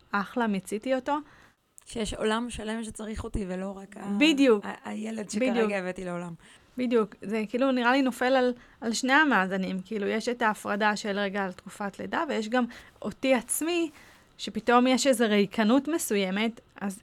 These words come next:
Speaker 1: אם הייתי רוצה לומר עוד משהו נוסף, מעבר לתיאום ציפיות של המפקדים, אולי שהמפקדים גם במרכאות לא ישכחו אותי, שהמפקדים, גם מבחינתי זה יהיה מהצד שלהם מאוד טכני, לס-, ל-, ל-,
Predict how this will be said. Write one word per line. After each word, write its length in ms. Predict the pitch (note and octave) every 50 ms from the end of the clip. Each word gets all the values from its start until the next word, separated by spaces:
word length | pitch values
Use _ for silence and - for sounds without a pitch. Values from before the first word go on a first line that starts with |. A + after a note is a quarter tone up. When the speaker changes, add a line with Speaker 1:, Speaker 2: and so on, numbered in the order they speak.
| - -
Speaker 1:
אם 140 | A#3 B3+ B3
הייתי 360 | C4 C4 B3+ C#4 C#4 C4+ B3+
רוצה 560 | A3+ - A3+ G#3+ - A3+ A3+ A#3 A#3+ A#3 A#3 A3+ - - - _ -
לומר 180 | - G#3+ B3 B3+
עוד 160 | C4 B3+ A#3+
משהו 240 | A#3 A#3+ A#3+ C#4 C4+ A#3+ G#3+ - -
נוסף, 340 | G3 G#3 G3 - C#4 D4 D#4 C#4
מעבר 300 | A3+ G#3+ A3 A3+ D4+ D#4
לתיאום 380 | C#4 A#3+ A#3 - A3 A3 A3
ציפיות 360 | G#3 - A3 - A3 A3 A3
של 100 | - C4
המפקדים, 640 | B3 A#3 A3 - - G3 G3 G#3+ C#4 D#4+ D#4+ D#4+ E4 D#4 - - - _ _ _ _ _ _ -
אולי 240 | A3 G#3+ G3+ A3 B3
שהמפקדים 1000 | A#3+ D#4+ D4+ C#4 B3+ A#3 - - A3 G3 A3 G3+ A#3+ B3+ C4 C4 C4 C4 B3+ B3 - - _ _ _ _ _ - A3
גם 120 | A3 G#3+
במרכאות 520 | G#3+ - G#3+ G#3+ G3+ - A3 A3 A#3+ A#3
לא 100 | A3 G#3+
ישכחו 460 | A#3+ A#3+ - - F#3+ F3+ - - G#3+ B3
אותי, 280 | C4+ C#4 E4 E4 E4 - _ _ _ _ _ _ _ _ _ _ _ _ _ _ _
שהמפקדים, 680 | - - A#3 A3 G#3+ G#3+ G3+ - A3+ A3 B3+ D#4+ E4 B3 -
גם 200 | A#3+ C#4 D#4 F#4
מבחינתי 500 | F#4 - - D#4+ C4+ B3+ A#3 - C#4+ C#4+
זה 80 | B3+ B3+
יהיה 220 | B3 B3+ C#4 C#4+ B3+ A3 A3 - _ -
מהצד 360 | - G#3 A3+ G#3+ - A#3+ B3+ B3+
שלהם 260 | D4+ C4+ C4 B3+ A#3+
מאוד 200 | A#3 A#3 B3 B3 B3 -
טכני, 420 | - C4 B3+ - - A3+ F#3+ F#3 F3 - - - - - - - -
לס-, 340 | G#3 G3 G#3 - - - -
ל-, 400 | B3 - G3+ A3+ A3 A3 G#3+ G#3+
ל-, 380 | G#3+ G#3 G#3 G3+ F#3+ F#3+ F#3+